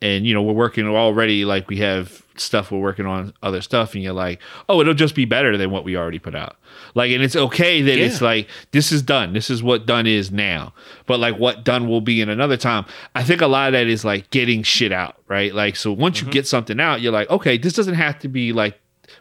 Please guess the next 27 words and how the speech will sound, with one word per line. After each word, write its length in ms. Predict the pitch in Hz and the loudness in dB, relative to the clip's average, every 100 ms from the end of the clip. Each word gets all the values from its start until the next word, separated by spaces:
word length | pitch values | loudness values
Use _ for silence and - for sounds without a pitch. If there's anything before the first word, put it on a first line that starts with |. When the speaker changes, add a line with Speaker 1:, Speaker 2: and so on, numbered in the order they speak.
| - | -2
Speaker 1:
perfect. 600 | 170 147 - 92 - - _ - - | 0 0 0 -4 -4 -16 _ -16 -6
It 100 | 110 | -2
has 200 | 131 - | -2 -2
to 80 | |
be 260 | 131 120 113 _ _ _ | -2 -2 -6 _ _ _
f-, 240 | - - 127 | -20 -12 -2
what 240 | 120 127 | 0 2
it 120 | 110 | 2
is. 360 | 120 82 98 - | 0 -2 -6 -4
Like, 140 | 104 | -2
it 60 | 104 | 0
has 200 | 117 110 | -2 -4
to 100 | 113 | -6
be 220 | 107 110 | -4 -2
its 120 | 107 - | -2 -2
own 200 | 104 98 | -4 -4
thing." 400 | 127 110 92 87 - - - | -2 -2 -4 -10 -20 -20 -6
And 160 | 117 113 | -2 0
then, 180 | 123 | 0
like, 160 | 117 110 | -2 -2
I 140 | 113 | -2
know 240 | 117 117 110 | -2 -2 -2
going 260 | 110 104 98 | -2 -2 -4
forward, 380 | 175 165 123 | 0 2 2
like, 380 | 101 101 92 - - - - - _ _ _ | 0 0 -2 -6 -18 -20 -20 -20 _ _ _
you 160 | 113 120 | -4 -2
know, 420 | 110 101 95 90 | 0 -2 -2 -6